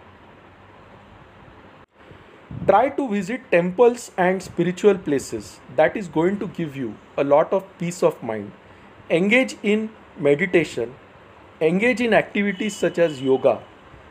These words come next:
That will also give you a lot of blessings in this time period. So friends, this is my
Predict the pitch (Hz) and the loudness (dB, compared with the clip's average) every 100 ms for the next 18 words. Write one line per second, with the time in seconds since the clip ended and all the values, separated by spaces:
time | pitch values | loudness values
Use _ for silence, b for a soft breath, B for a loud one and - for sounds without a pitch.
0 | - 160 185 233 240 170 180 180 285 185 | 0 2 2 -2 -2 2 2 0 -8 -6
1 | 170 135 113 - - - - - - - | -8 -8 -10 -12 -20 -20 -20 -20 -6 0
2 | 165 160 175 214 - 127 127 - 202 202 | 4 4 2 0 0 -2 -2 -2 -4 -6
3 | - 160 151 156 - 135 117 113 107 95 | -8 -6 -6 -8 -4 -2 -2 -8 -12 -12
4 | - - - - - - - - _ _ | -18 -20 -20 -20 -20 -20 -20 -20 _ _
5 | - - - - - - - - 247 254 | -20 -20 -20 -20 -20 -20 -4 2 2 6
6 | 262 277 - 156 190 262 226 214 233 | 4 4 -4 -6 -4 -4 0 2 2